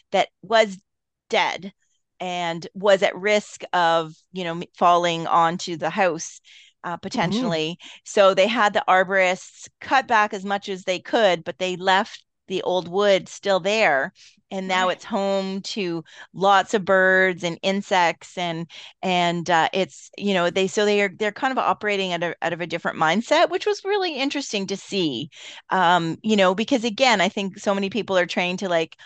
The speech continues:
Speaker 1: "Oh, it's gonna be perfect. It's gonna be lined with annuals and
Speaker 2: Mm-hmm.
Speaker 1: it's gonna be, you know, irrigated and it's going," you know, p-, and that, their view of public gardens. And certainly there were areas in, you know, in Chanticleer and Longwood that was that way, but there were also areas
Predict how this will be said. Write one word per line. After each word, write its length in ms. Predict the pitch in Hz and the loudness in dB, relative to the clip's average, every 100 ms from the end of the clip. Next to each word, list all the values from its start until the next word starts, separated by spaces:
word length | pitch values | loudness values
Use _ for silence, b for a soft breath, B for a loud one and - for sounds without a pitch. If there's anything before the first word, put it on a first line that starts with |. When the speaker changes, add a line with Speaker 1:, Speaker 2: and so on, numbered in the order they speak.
| B - | B 0
Speaker 1:
"Oh, 100 | 214 | 0
it's 140 | 214 | 0
gonna 140 | 247 247 | -4 -6
be 100 | 254 | -4
perfect. 520 | - 294 - 160 - | 0 0 2 -4 -4
It's 140 | - | -8
gonna 140 | 214 214 | -4 -2
be 80 | |
lined 300 | 220 214 233 | 2 2 2
with 100 | 240 | 0
annuals 840 | 247 240 247 233 208 180 165 175 170 | -4 -2 0 0 2 2 2 -2 -4
and 160 | 165 | -2
Speaker 2:
Mm-hmm. 20 | 214 | -2
Speaker 1:
it's 120 | 330 | -2
gonna 240 | - 214 214 | -2 -2 0
be, 400 | 220 220 220 220 B B 262 | 0 0 -2 -4 B B -16
you 140 | 214 226 | -2 2
know, 160 | 220 - | 2 2
irrigated 840 | 339 339 214 208 196 190 185 175 | 0 0 0 0 0 0 -2 -2
and 120 | 185 | -6
it's 160 | 175 - | -6 -8
going," 300 | 220 233 240 | -2 -2 0
you 140 | 240 | 2
know, 140 | 226 220 | 4 2
p-, 120 | - 214 | 0 -2
and 140 | 214 | 0
that, 180 | 220 208 | 0 0
their 160 | 220 | -2
view 240 | 202 214 226 | -2 -4 -4
of 100 | 190 - - _ | -4 -10 -16 _
public 360 | - 208 202 - | -4 -4 -4 -4
gardens. 600 | 185 190 170 123 160 - B B B 269 | -2 0 -2 -6 -8 -14 B B B 0
And 140 | 277 | 2
certainly 320 | 370 359 302 | 2 2 2
there 180 | 226 208 | 4 4
were 140 | 202 - | 4 2
areas 540 | 190 202 208 202 185 | 0 2 2 0 -2
in, 380 | 196 180 185 180 | -6 -6 -6 -8
you 100 | 202 | -4
know, 220 | 185 180 - | -2 -2 -4
in 260 | - 175 175 | -4 -4 -4
Chanticleer 640 | - 180 180 - 185 180 | 0 0 -2 -2 2 2
and 140 | 185 165 | 0 0
Longwood 380 | 170 175 175 165 | 0 0 -2 0
that 220 | 165 113 | 0 0
was 160 | 165 | -4
that 240 | 170 151 - | 0 0 0
way, 300 | 240 233 190 | 0 2 0
but 120 | 185 | -4
there 120 | 208 | -4
were 80 | 202 | 0
also 320 | 202 220 233 - | 0 -2 -4 -6
areas 380 | 196 202 196 | -6 -4 -6